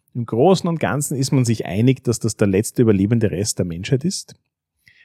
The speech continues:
Auch wenn keiner so genau weiß, wie groß er jetzt wirklich ist und wie viele Sektoren es gibt und so weiter. Ähm, es weiß auch keiner, was da draußen ist. Aber es gibt sehr viele Theorien, was da draußen ist.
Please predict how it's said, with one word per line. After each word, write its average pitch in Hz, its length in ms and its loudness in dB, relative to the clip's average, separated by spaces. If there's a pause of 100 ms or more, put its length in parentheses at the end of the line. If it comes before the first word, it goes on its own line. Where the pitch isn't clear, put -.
(140)
Auch 120 200 0
wenn 135 140 2
keiner 127 320 0
so 143 80 2
genau 123 400 2
weiß, 120 580 2
wie 120 140 -2
groß 120 340 2
er 143 60 2
jetzt 131 260 0
wirklich 139 380 0
ist 147 260 -2
und - 160 -8
wie 127 60 2
viele 117 240 -6 (420)
Sektoren 120 560 0
es 123 200 -4
gibt - 260 -10
und 131 100 -6
so 123 100 -2
weiter. 117 360 2 (520)
Ähm, 113 240 0
es 113 140 -2
weiß 117 220 4
auch - 140 -2
keiner, 113 420 0
was - 320 -2
da 107 120 4
draußen 95 520 -2
ist. - 440 -8
Aber 127 200 0
es - 100 0
gibt - 180 -2
sehr 143 160 -2
viele 135 220 2
Theorien, 123 500 4
was 87 240 0
da 90 140 0
draußen - 460 -6
ist. - 340 -10